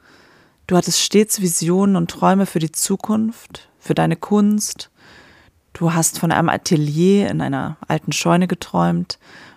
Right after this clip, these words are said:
wolltest ein neues Auto fahren, konntest,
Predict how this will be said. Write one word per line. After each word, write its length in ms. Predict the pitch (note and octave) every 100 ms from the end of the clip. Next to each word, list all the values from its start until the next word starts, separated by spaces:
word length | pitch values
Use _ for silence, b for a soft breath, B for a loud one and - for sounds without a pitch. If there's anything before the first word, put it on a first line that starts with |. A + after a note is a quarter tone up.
| B
wolltest 320 | - D3+ -
ein 120 | - D#3
neues 260 | D3+ D3+
Auto 340 | - E3 - D#3+
fahren, 540 | - E3 D#3+ D#3+ E3+ B B B B B B B B
konntest, 600 | - F#3+ F3+ - - -